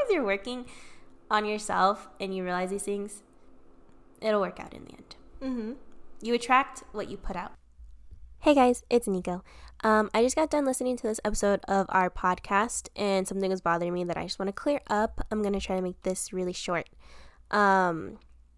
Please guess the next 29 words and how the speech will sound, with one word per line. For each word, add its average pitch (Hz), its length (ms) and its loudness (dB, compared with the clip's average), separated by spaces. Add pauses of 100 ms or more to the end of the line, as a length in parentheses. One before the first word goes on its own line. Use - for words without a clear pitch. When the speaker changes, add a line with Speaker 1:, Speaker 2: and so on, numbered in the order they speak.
(600)
Speaker 1:
I 226 140 8
said 202 460 2
that 180 220 -2
being 190 200 0
toxic 190 520 -4
is 220 160 -2
fine. 180 540 -2 (120)
Uh, 185 80 -2
I 175 420 -2
don't 185 160 2
believe 185 200 0
those 175 160 -2
words. 170 240 -2
I 180 60 2
don't 180 80 2
even 175 100 -2
know 170 100 0
why 165 120 2
I 170 40 -4
said 170 240 -6
them. 170 240 -2 (500)
I 190 80 4
made 190 140 4
a 175 40 0
mistake 175 280 -6
by 175 80 -8
saying - 200 -10
those - 220 -10
words. - 240 -12